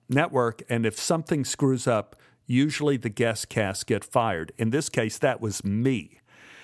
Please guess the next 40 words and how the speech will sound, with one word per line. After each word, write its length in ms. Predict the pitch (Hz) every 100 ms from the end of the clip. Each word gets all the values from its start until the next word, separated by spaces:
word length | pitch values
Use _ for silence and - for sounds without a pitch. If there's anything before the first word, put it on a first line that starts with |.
| - - _ -
And 360 | 147 147 131 127
the 80 |
way 320 | 127 131 190 214
the 140 | -
script 500 | - - 147 156 -
was 280 | 113 107 -
written 460 | 117 120 101 - - - - - - -
was 360 | 135 139 - - - - -
they 220 | 143 143
put 260 | 143 190 175
in 220 | 151 127 -
a 120 | 127
lot 320 | 139 147 151
of, 180 | 123 - - -
I 100 | 123
hate 260 | 107 139 131
to 80 | 117
sa-, 160 | - -
use 220 | 131 120
the 80 | -
word, 220 | 123 170
but 120 | 143 -
kind 200 | 220 190
of 120 | -
cliches 880 | - 135 107 - 143 95 - - - - - - -
of 400 | 135 127 104 - -
American 540 | 123 120 127 127 120
businessmen, 600 | 107 120 - 120 - 117
that 120 | 117
I 80 | 110
was 220 | 98 98
crude, 480 | - 165 151 139 127
I 100 | 101
was 160 | 95 -
chasing 460 | - 143 - 131
women, 400 | 113 117 107 107
all 260 | - 165 185
of 120 | 131
this 140 | 117 -
stuff 280 | - 131